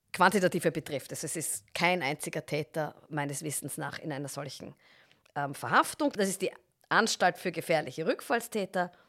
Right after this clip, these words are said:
Paragraph dreiundzwanzig S t G B. Es geht um Gewalt- und Sexualstraftäter mit einem Hang zu derartigen Straftaten sowie erst vor kurzem in Kraft getreten, ähm, gegen terroristische Straftäterinnen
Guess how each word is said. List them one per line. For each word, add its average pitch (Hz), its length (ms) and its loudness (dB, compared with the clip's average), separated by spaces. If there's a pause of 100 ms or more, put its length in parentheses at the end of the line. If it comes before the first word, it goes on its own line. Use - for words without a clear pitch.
(120)
Paragraph - 320 -8
dreiundzwanzig 196 760 2
S 160 160 -8
t 170 100 -8
G 160 80 -10
B. 156 240 -6 (460)
Es - 160 -8
geht 180 160 -4
um 160 80 -2
Gewalt- 160 640 4 (440)
und 185 140 -2
Sexualstraftäter 165 1500 0 (260)
mit 185 180 -2
einem 175 180 0 (280)
Hang 214 360 8 (480)
zu 190 120 -4
derartigen 160 500 0
Straftaten 233 920 -2 (180)
sowie 269 680 8 (680)
erst 202 280 10
vor 180 100 -4
kurzem 233 380 6
in 165 60 0
Kraft 214 300 4
getreten, 180 640 2 (380)
ähm, 175 400 4
gegen 180 280 0
terroristische 160 800 0
Straftäterinnen 147 1200 -2